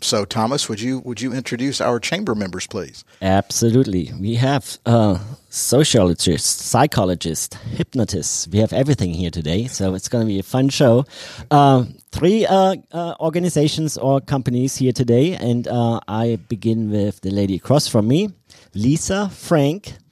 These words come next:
Speaker 2: is the manager of hospitality and events at Kingston Downs. Can't wait to hear all about Kingston Downs. And then we have Shane Clements. Uh, he is a clinical hypnotherapist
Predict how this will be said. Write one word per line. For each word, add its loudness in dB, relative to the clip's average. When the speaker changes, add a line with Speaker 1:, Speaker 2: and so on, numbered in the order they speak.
Speaker 2:
is -2
the -2
manager 4
of 2
hospitality 2
and 0
events 2
at -4
Kingston -2
Downs. 0
Can't -4
wait 0
to 2
hear -2
all 2
about -2
Kingston -2
Downs. 2
And 2
then 4
we 6
have 4
Shane 0
Clements. 0
Uh, 0
he 0
is 2
a -2
clinical -2
hypnotherapist 0